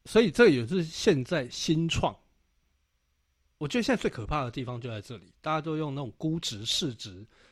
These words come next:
然后，呃，造一个梦，然后大家会觉得，“哇，这家公司很有前景，怎么样？”但问题是它的财报多难看，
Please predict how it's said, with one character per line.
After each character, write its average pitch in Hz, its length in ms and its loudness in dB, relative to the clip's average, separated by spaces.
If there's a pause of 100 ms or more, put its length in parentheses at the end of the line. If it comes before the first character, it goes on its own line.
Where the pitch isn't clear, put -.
(140)
然 120 120 -8
后， 120 380 -6 (720)
呃， 107 560 -10
造 208 240 4
一 151 60 2
个 147 100 2
梦， 185 160 6 (1160)
然 127 100 -8
后 - 60 -10
大 151 100 0
家 139 60 0
会 151 100 0
觉 - 100 -8
得 113 140 -6
，“哇， 160 220 -6
这 - 140 -12
家 160 120 -8
公 170 160 -6
司 170 140 -6
很 160 80 -6
有 151 120 -6
前 135 300 -4
景， 143 220 -4
怎 117 100 -8
么 123 60 -8
样？” 156 100 -8
但 190 180 -8 (380)
问 185 100 -10
题 143 140 -12
是 196 100 -18
它 160 160 -10
的 151 120 -8
财 - 180 -12
报 156 160 -10
多 - 160 -16
难 110 220 -14
看， 127 200 -12